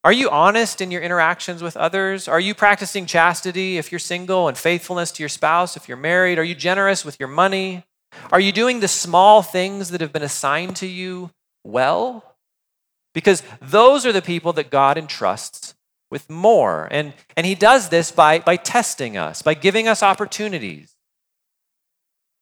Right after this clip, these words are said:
A mentor of mine, Royce Curtis, says, "Faithfulness in ministry tasks and challenges, along with proper response to testing, leads to an expanded sphere of influence.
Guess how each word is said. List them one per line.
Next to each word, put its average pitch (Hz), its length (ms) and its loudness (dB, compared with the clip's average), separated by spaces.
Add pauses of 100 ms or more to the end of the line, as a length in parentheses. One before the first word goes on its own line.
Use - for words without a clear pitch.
(920)
A 131 40 -14
mentor 170 260 2
of 139 80 -2
mine, 143 220 0
Royce 143 240 -4
Curtis, 151 380 0
says, 139 320 -2
"Faithfulness 180 680 -2
in 156 300 -8
ministry 160 500 -4
tasks 147 600 -2
and 135 100 -14
challenges, 135 640 -2
along 139 340 0
with 151 140 -4 (240)
proper 165 380 4
response 147 640 0
to - 120 -10
testing, 135 720 -2 (240)
leads 175 480 -2
to 175 140 -4
an 165 80 -4
expanded 165 720 -4
sphere 131 380 -4
of 139 80 -4
influence. 117 720 -8